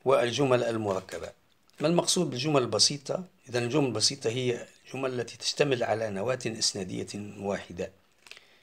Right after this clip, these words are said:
وسنضرب لذلك مثلًا. الجمل المركبة إذن هي التي تشتمل على أكثر من نواة إسنادية. الجملة المركبة وخصائصها التركيبية، إذن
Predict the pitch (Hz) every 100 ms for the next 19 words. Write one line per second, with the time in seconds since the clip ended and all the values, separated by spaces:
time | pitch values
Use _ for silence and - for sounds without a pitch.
0 | _ _ - 92 95 98 90 92 90 90
1 | 110 117 113 101 98 98 87 85 _ _
2 | _ _ _ - - _ _ _ - 110
3 | 165 165 143 - 160 156 131 127 107 92
4 | 95 107 117 151 139 131 131 127 - -
5 | - 147 147 123 117 110 - - 117 -
6 | 120 113 117 117 110 104 110 107 107 104
7 | 104 - 120 - 104 104 - - 98 87
8 | 76 - _ _ _ _ _ - - _
9 | _ _ _ _ _ _ _ _ _ _
10 | _ _ _ 110 104 190 180 151 - 135
11 | 117 117 143 139 131 120 - - 123 117
12 | 110 - 92 - 92 139 151 107 101 139
13 | 160 160 175